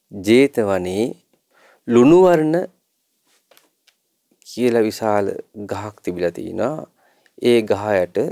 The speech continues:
අ, මේ කුටියක තමයි අපගේ භාගතුන් වහන්සේ වැඩ ඉඳලා තියෙන්නේ.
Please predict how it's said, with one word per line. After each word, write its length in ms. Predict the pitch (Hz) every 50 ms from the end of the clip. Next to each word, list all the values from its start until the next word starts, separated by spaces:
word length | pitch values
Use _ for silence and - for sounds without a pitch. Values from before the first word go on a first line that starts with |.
| - _ _ _ _ _ _ _ _ _ _ _ _ _ _ -
අ, 220 | - 110 107 107
මේ 460 | 104 104 101 101 98 98 98 98 101 104 _ _
කුටියක 380 | - - 135 117 127 117 92 98
තමයි 360 | - 92 90 95 110 135 147
අපගේ 320 | 131 - 107 98 104 101
භාගතුන් 400 | 95 98 95 95 90 - 95 90
වහන්සේ 520 | 87 180 - - 87 - - 139 175 254 - _ _ _ _ _ _ _ _ _ _ _ _ _ _ _ _ _ _ _ _ _ _ _ _ _ _ _ _ _ _ - - _ _ _ _ _ _ _ _ _ -
වැඩ 200 | - 107 92 98
ඉඳලා 260 | 92 90 92 101 -
තියෙන්නේ. 440 | - 135 95 87 87 85 - -